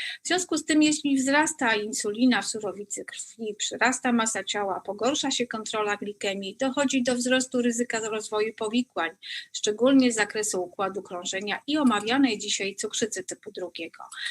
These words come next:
Ciąg zdarzeń jest następujący. Najpierw jest ta insulinooporność, oczywiście wskutek, em, sekrecji cytokin i adipokin, adipocyta trzewnego.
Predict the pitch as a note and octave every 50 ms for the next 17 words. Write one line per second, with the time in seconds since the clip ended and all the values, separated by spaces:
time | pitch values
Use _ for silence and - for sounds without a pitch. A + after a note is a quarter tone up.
0 | - - - - E4+ E4+ E4 D#4+ - - D#4+ D#4 D#4 D#4+ D4 D4 D4 D4 C#4+ C#4
1 | C#4+ - - - B3+ B3+ B3+ B3+ C4 C4+ C4+ - - C#4+ C#4 C#4 C4+ C4+ C4 C#4
2 | C#4+ C#4+ C#4+ C#4 C4+ - - - F#3 G3+ A3+ B3 - E4 E4 E4 D#4 D4 C#4+ -
3 | C#4+ C4+ C4+ C4 B3+ - C4 B3+ A#3+ B3 B3 A#3+ A#3 A3+ A#3 - A#3 A3+ A3+ A#3+
4 | A3 G#3+ G#3 - - - A#3+ - - G#3 G#3 G3+ - - G3+ F#3+ G3 - - A3
5 | G#3 - F#3+ F#3+ F#3+ - - G#3 G3+ G3+ G#3 G#3 G#3 G#3 G#3 G3+ G3+ - - G#3+
6 | G#3 - A3+ G#3+ G#3+ G#3+ - - F#3+ - - - - - A3 G#3+ - G3+ F#3+ -
7 | - - F#3+ G3 F#3+ - - - - A3+ G#3+ G#3 G3+ G3 G3+ G3 - - F#3+ F#3+
8 | - - F#3+ F3+ - G3 F#3 G3+ G3 - F#3 F#3 - F#3+ - - D#3+ - - -
9 | F3+ F3 - A3 B3+ C4+ B3 A#3+ A3+ A#3